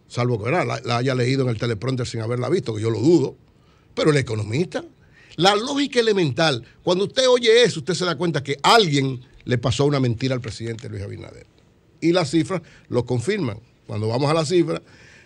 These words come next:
dice lo siguiente. Cifras oficiales del gobierno. En el periodo septiembre dos mil veinte,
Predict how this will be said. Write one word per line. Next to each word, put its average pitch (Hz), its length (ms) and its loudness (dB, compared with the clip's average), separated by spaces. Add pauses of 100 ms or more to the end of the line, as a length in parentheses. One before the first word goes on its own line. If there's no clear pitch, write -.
(120)
dice 147 300 0
lo 151 120 0
siguiente. 104 520 -8 (880)
Cifras 143 300 0
oficiales 147 420 0
del 147 120 2
gobierno. 139 420 2
En 113 60 -4
el 117 100 -2
periodo 160 400 2
septiembre 170 680 -2
dos 135 140 -2
mil 151 180 0
veinte, 117 460 0